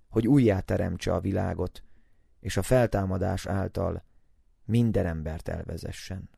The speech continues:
a mennyei atyához. Mindenható Istenünk, te vagy az idő és a történelem ura, te teremtetted a világot, és benne az embert.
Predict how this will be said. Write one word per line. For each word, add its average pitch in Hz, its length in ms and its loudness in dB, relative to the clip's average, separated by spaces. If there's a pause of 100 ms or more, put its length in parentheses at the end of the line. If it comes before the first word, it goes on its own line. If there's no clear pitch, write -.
a 104 80 -6
mennyei 82 460 -6
atyához. - 720 -12 (1700)
Mindenható 98 600 4
Istenünk, - 600 -6 (1200)
te 143 100 6
vagy 135 160 12
az 113 120 12
idő 123 320 6
és 101 140 4
a 101 40 4
történelem 101 800 2
ura, 98 280 -2 (560)
te 113 120 6
teremtetted 101 680 2
a 98 60 2
világot, 98 680 -2 (340)
és 98 240 -2
benne 104 280 0
az 98 160 -2
embert. 95 640 -6